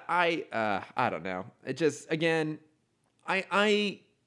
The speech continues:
I like Jamie Foxx in general, although he wasn't great in that movie, and I imagine in, in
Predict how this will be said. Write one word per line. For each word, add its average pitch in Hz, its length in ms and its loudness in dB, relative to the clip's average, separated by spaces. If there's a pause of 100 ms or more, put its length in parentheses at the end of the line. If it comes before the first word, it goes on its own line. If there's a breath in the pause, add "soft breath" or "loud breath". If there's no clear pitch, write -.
(440)
I 180 80 4
like 175 300 4
Jamie 165 240 2
Foxx 143 380 0
in 120 120 -2
general, 120 320 -2
although 113 160 0
he 113 120 -2
wasn't 110 240 -2
great 107 120 0
in 107 60 -4
that 101 100 -2
movie, 101 300 -4
and 95 80 -6
I - 20 -6
imagine 98 420 -6
in, 95 220 -6
in 101 340 -8